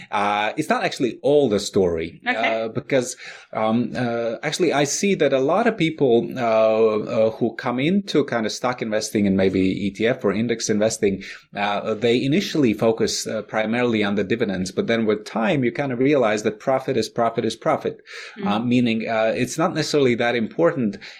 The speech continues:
Speaker 1: um, whether, um, <clears throat> the price goes up or whether you get a dividend. And in fact, for tax reasons, uh, in many cases, depending on your tax bracket,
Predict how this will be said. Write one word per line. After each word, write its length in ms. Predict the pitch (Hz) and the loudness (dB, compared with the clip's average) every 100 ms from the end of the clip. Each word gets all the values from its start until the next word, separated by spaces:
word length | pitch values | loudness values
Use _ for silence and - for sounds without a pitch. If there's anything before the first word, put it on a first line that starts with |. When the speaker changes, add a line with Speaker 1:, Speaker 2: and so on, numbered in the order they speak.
| - | -6
Speaker 1:
um, 360 | 101 98 101 104 | -2 0 0 -2
whether, 480 | 120 123 117 110 107 | 0 2 4 4 2
um, 380 | 104 101 101 104 | 2 0 0 -2
<clears throat> 40 | - | -6
the 360 | 110 110 98 | -8 -6 -6
price 380 | 110 - 160 - | -6 0 0 0
goes 300 | - 151 139 | 0 2 2
up 180 | 139 139 | 0 -2
or 140 | 139 113 | 0 2
whether 280 | 120 120 110 | 4 2 2
you 100 | 113 | 2
get 180 | 117 | 0
a 60 | 120 | 0
dividend. 540 | 113 160 123 92 92 | 0 0 0 -2 -4
And 120 | 120 120 | -2 -2
in 140 | 123 | -2
fact, 340 | 151 - - | -4 -4 -6
for 120 | - 123 | -2 0
tax 360 | - - - | 0 -4 -2
reasons, 460 | 127 123 107 101 - - - - - | 0 0 0 -4 -6 -14 -18 -12 -4
uh, 180 | 101 107 | -2 0
in 160 | 123 | 0
many 240 | 135 240 175 | 0 0 0
cases, 340 | 123 110 104 | 0 -2 -2
depending 340 | 104 120 120 | -2 0 0
on 100 | 107 | 0
your 100 | 104 | -2
tax 300 | 101 - 165 | -4 -4 -6
bracket, 460 | - 117 110 113 - | -2 0 0 -2 -6